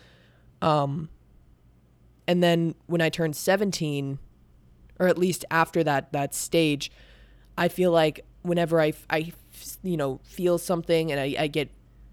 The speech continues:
fearful and I get scared, I either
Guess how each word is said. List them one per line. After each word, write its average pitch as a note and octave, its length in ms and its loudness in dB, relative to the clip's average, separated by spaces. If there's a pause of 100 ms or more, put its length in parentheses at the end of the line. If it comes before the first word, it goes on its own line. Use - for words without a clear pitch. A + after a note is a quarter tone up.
(160)
fearful G#3 560 -2
and E3 80 2
I C#3+ 60 -2
get C3+ 160 -4
scared, E3+ 500 4 (1400)
I F#3+ 100 4
either F3 560 2